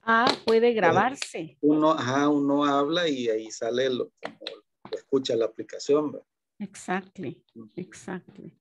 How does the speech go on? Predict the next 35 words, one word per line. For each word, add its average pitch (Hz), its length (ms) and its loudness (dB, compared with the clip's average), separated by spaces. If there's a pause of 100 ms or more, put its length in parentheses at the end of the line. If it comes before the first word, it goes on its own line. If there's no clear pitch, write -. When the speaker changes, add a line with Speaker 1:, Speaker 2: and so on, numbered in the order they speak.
Speaker 2:
Yo 151 140 2
lo 139 160 4
que 139 80 -2
eso 156 160 2
sí 147 140 -2
no 127 140 -6
me 117 100 -10
ha - 40 -20
quedado 120 220 0
tiempo 131 340 0
de 110 80 2
hacerlo, 151 440 -2
pero, - 200 -12 (160)
pero - 200 -18
sí. 147 360 0 (380)
Speaker 1:
En 262 180 4
el 269 120 4
celular 262 580 2
se 370 200 -2
puede 294 380 2
grabar 214 540 -6
también. 190 680 0 (340)
Speaker 2:
Sí, 165 220 -2
¿verdad? 113 420 0 (240)
Speaker 1:
Sí, - 520 -8
Speaker 2:
Ujú. - 300 -12
Speaker 1:
usted 240 280 -6
perfectamente 254 880 -2
se - 180 -2
puede 254 340 2
grabar 233 360 0
y 285 80 -2
después 214 340 -8
se - 120 -6
escucha. - 640 -6